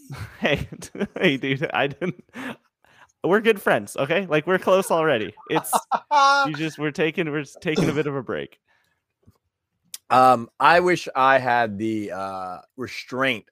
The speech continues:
Speaker 2: on the Star Wars universe that you do. I have already finished Heir to the Empire.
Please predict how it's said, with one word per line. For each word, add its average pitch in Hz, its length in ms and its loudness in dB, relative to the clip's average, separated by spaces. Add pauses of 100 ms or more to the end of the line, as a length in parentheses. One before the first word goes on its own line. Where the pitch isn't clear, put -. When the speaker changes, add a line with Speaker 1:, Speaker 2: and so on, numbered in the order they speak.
Speaker 2:
on 107 240 -6
the 95 80 -12
Star 107 280 -4
Wars 95 240 -8
universe 92 420 -14
that 92 100 -10
you 104 200 -6
do. 80 340 -14 (1120)
I 120 180 6
have 127 180 2
already 127 380 2
finished 117 420 -8
Heir 110 200 -4
to 113 60 -8
the 113 180 -8
Empire. 90 420 -8